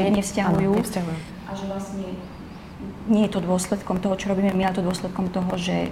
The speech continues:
Speaker 2: Rusko sa rozhodlo, e, ísť, e, zaútočiť na iný štát. Čiže
Speaker 1: Jasné.
Speaker 2: je to niečo, s čím musíme, s čím musíme pracovať.
Speaker 1: Inak tá postfaktuálna doba vlastne škodí aj posunu v klimatickej kríze, lebo sú ešte stále časť ľudí, ktorá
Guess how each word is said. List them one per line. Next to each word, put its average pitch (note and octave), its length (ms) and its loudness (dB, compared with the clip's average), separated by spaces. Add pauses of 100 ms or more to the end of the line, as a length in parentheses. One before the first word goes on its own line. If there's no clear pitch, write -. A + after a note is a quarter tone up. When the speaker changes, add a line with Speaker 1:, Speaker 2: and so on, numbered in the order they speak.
Speaker 2:
Rusko F#3 320 -2
sa F3+ 160 -2
rozhodlo, F3 480 -2
e, - 1400 -14
ísť, - 160 -12 (320)
e, - 880 -8
zaútočiť F3+ 480 -2
na E3+ 160 -4
iný E3 160 -8
štát. - 280 -14 (200)
Čiže - 160 -14
Speaker 1:
Jasné. F3 240 -4
Speaker 2:
je E3 80 -6
to G#3 80 -8
niečo, G3 160 -6
s G3 80 -10
čím G3 160 -10
musíme, F#3+ 320 -10
s - 240 -14
čím - 160 -12
musíme - 320 -10
pracovať. - 320 -12
Speaker 1:
Inak A3 160 2
tá A#3 160 2
postfaktuálna B3 560 2
doba A3+ 240 4
vlastne A3 240 2
škodí A3 320 2
aj G#3 240 2
posunu G#3 480 0
v G3+ 80 -12
klimatickej F3 500 0
kríze, E3+ 300 0
lebo F3 240 2
sú F3 320 -4
ešte F3 240 -6
stále F3 320 2
časť F3 160 -2
ľudí, E3+ 160 0
ktorá E3+ 320 -2